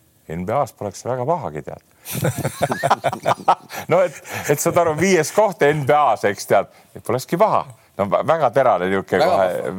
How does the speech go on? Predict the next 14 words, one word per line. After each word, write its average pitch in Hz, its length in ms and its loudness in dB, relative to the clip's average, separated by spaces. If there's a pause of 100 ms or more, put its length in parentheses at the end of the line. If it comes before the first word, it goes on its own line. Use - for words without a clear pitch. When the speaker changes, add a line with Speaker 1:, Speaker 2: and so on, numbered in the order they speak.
Speaker 1:
väga 107 240 2
vahvalt. 107 340 0
Tead, 101 180 -2
Estikatel 113 580 -2
viies 123 280 -2
koht 120 280 -2
on, 123 120 -2 (440)
kurat, 92 240 0
sa - 100 -4
oled 107 160 -2
tagantpoolt 120 540 0
kolmas, 135 360 0
eks 80 200 -6
tead. 87 220 -6